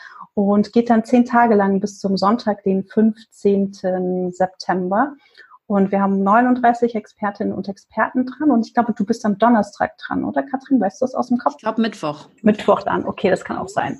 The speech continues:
Speaker 1: Genau, super. Katrin ist Mittwoch dran. Wir haben super spannende, äh, Themen mit dabei, die einfach helfen, in der Selbstständigkeit vorwärts zu kommen. Und, ähm, ja, neue Ideen vielleicht auch zu sammeln, wenn irgendwas sich nicht gut anfühlt, dass man vielleicht doch mal einen anderen Weg probiert.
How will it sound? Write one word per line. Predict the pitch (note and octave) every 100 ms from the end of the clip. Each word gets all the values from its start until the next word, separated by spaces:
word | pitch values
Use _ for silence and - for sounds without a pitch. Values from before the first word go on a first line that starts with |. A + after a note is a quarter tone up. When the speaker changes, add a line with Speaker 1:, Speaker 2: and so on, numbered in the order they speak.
| -
Speaker 1:
Genau, | D3 - G#3
super. | - G3 F#3+ E3+
Katrin | G#3+ - G3+
ist | -
Mittwoch | A3 D4 C#4 C#4
dran. | - A3+ A3 A#3 - - -
Wir | G#3
haben | G#3 F#3+
super | G3 C#4 D4 A#3+
spannende, | A#3 - G#3+ A3+ A3 G#3+ G#3 -
äh, | G3 G3
Themen | - C4+ B3+ A3
mit | A3+
dabei, | G3 G3 G3+ G#3
die | G3+
einfach | F#3+ - G3 -
helfen, | A#3 B3 A3+
in | G#3+
der | G3+
Selbstständigkeit | G#3 G3+ - G3+ G3+ G3 G3 -
vorwärts | G3+ G3 F#3+ - -
zu | - -
kommen. | - G3 G3 G3+ - - - -
Und, | G3 F#3+ G3 G3 -
ähm, | F#3 F#3 F#3+ F#3+ - _ _
ja, | G3 A#3+ A#3 - _ _ _
neue | A#3 A3 A#3+
Ideen | G#3 G3 G#3+ C#4+ C#4
vielleicht | C4+ A#3 A3
auch | A3+
zu | - -
sammeln, | A3 A3 A3 A3
wenn | F#3+ G3
irgendwas | F#3+ G3+ G3 G3 - -
sich | G3 -
nicht | A3 C#4 C#4
gut | B3 B3+
anfühlt, | A#3 - A3+
dass | -
man | G3+
vielleicht | G3+ G3 -
doch | -
mal | A#3
einen | A3
anderen | - A#3+ A#3 A3+
Weg | A3 A3
probiert. | _ A3+ A3+ A#3 A3+